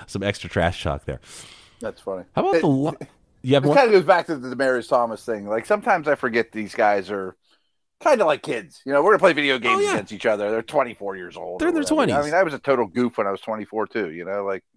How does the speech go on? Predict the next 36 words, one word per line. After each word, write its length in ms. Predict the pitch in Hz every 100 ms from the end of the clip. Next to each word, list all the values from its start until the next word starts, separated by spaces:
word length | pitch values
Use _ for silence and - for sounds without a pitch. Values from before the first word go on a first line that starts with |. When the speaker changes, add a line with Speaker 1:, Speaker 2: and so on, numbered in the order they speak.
| _
Speaker 2:
still 260 | - 160
young. 320 | 127 90 85 76 _ _ _ -
Speaker 1:
Absolutely, 640 | 147 117 - 92 - - -
yeah. 240 | 98 71 -
And 260 | 104 107
their 140 | 107 98
personalities 680 | - 170 - 117 110 95
off 140 | 95 -
the 40 |
field 300 | - 95 82
because 280 | 71 80 78
you 60 | 85
get 160 | 92
locked 300 | 80 92 85
into 240 | 98 80 73
what 220 | 98 -
this 120 | 98
player 300 | - 104 90
looks 240 | 82 104 95
like 160 | 82
on 120 | 95
the 80 | 82
field 320 | - 104 87
and 120 | 73 78
you 120 | 76
just 220 | 76 -
forget 380 | - 82 73 120
about 240 | 87 67
the 100 | 73
rest 240 | 71 90 85
of 120 | 73
the, 180 | 71 64
the 120 | 64
humanity 520 | - 95 82 113 90 73
that 140 | 73
involves 440 | 78 82 131 107